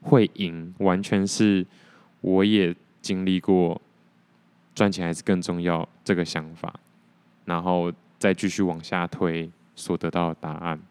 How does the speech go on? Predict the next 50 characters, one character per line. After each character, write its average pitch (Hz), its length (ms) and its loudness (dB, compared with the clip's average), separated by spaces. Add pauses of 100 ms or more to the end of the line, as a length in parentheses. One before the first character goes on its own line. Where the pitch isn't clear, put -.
(1700)
这 143 120 2
就 151 60 8
是 156 40 8
为 156 140 8
什 110 140 0
么 87 160 0
很 90 160 -2
多 104 360 6 (960)
老 82 280 2
人 85 500 -2
会 98 160 0
觉 87 160 -4
得 85 180 -4 (140)
，“啊， 117 640 -2 (340)
我 120 120 -8
觉 101 160 -2
得 101 260 2
应 104 100 -4
该 104 220 2
早 92 260 2
一 90 40 2
点 87 320 -2
就 95 140 -2
开 92 260 2
始 87 160 -6
自 90 120 -8
己 92 60 0
的 85 120 -4
梦 90 220 -6
想， 87 220 -14 (120)
甚 92 160 -8
至 92 120 -4
是 90 460 -4
我 92 120 -2
觉 90 220 -2
得 90 380 -2 (1300)
没 98 120 0
有， 95 240 0 (100)
没 104 120 0
有 101 100 4
去 - 140 -2
做 101 200 2
自 95 120 0
己 98 60 4
的 92 40 0
梦 95 180 0
想 85 240 -6
很 85 160 -8
可 85 280 -6
惜。” - 360 -14